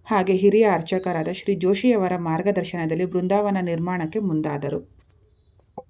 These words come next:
ಈ ಕ್ಷೇತ್ರದ ಗರ್ಭಗುಡಿಯಲ್ಲಿ ರಾಯರ ಬೃಂದಾವನದ ಜೊತೆಗೆ ಪಂಚಮುಖಿ ಆಂಜನೇಯ ಮತ್ತು ಲಕ್ಷ್ಮೀ ನರಸಿಂಹ ಮೂರ್ತಿಯನ್ನು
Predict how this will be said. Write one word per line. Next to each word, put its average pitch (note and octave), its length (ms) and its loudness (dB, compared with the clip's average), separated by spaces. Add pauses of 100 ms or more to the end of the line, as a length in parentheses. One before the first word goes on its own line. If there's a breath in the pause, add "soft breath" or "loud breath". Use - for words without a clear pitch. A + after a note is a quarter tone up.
(1000)
ಈ A#3 120 2
ಕ್ಷೇತ್ರದ A3+ 540 4
ಗರ್ಭಗುಡಿಯಲ್ಲಿ F#3+ 1000 4
ರಾಯರ A3 360 6
ಬೃಂದಾವನದ G3 640 2
ಜೊತೆಗೆ F3 480 0
ಪಂಚಮುಖಿ G#3+ 680 0
ಆಂಜನೇಯ E3 480 0 (180)
ಮತ್ತು G3+ 280 0
ಲಕ್ಷ್ಮೀ F3+ 360 0
ನರಸಿಂಹ F#3 500 0
ಮೂರ್ತಿಯನ್ನು F3+ 760 0